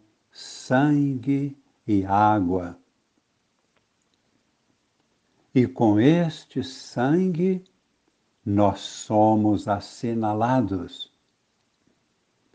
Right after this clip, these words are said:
Vamos recordar um pouco.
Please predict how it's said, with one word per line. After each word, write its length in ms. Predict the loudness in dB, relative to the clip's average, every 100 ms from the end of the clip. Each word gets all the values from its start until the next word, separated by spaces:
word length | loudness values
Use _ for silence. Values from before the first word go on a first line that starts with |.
| _ _ _ _ _
Vamos 340 | 0 4 4 2
recordar 680 | -2 0 -2 -2 2 2 2
um 120 | 0
pouco. 640 | 0 2 2 0 -6 -10